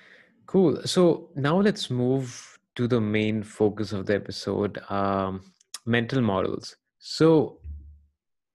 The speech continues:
uh, like, mental mo-, models is, is a term which I think I got introduced to by you.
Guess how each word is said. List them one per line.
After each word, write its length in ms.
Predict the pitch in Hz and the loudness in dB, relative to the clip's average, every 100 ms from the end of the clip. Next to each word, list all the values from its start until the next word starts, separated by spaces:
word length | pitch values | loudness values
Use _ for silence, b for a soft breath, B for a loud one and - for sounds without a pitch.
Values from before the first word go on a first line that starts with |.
| _ _ | _ _
uh, 320 | 120 117 101 - - _ - | 0 0 0 -6 -14 _ -2
like, 240 | 120 113 | 0 2
mental 320 | 120 127 156 | 2 2 2
mo-, 300 | 156 135 131 | 4 4 2
models 400 | 131 123 131 139 | 0 2 4 4
is, 100 | 123 - | 2 0
is 120 | 117 | 0
a 120 | 117 113 | 0 0
term 380 | 117 113 110 | 2 2 2
which 500 | 107 107 - - - - _ - | 0 -2 -4 -8 -10 -16 _ -2
I 160 | 107 | 0
think 300 | 113 - 127 | 0 -2 -2
I 80 | 120 | 0
got 240 | 104 110 110 - - - | 2 2 0 -10 -18 -4
introduced 720 | 113 101 104 107 110 107 - | -4 -2 -2 2 2 0 -4
to 180 | 113 104 | -2 0
by 160 | 98 | 0
you. 400 | 98 95 98 135 | 0 0 -2 -2